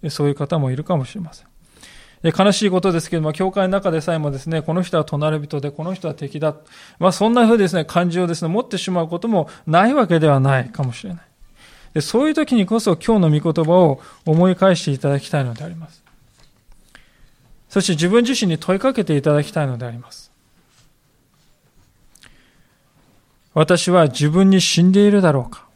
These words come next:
自分の権利を進んで放棄しようとしているだろうか？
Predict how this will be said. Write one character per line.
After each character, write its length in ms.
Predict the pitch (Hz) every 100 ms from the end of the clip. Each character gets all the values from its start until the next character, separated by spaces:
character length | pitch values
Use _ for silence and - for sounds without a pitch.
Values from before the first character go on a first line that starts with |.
| _ _ _ _ _ _ _ - - - - _ - _ _ _ _ _ _ _
自 160 | - 160
分 180 | 196 202
の 120 | 190
権 220 | - 202
利 120 | 170
を 80 | 156
進 300 | - 151 208
ん 40 | 196
で 80 |
放 300 | 190 - 294
棄 80 | 277
し 220 | - -
よ 100 | 196
う 40 | 214
と 120 | 208
し 120 | -
て 60 | 214
い 60 |
る 80 | 220
だ 100 | 175
ろ 140 | 131 -
う 20 |
か？ 120 | -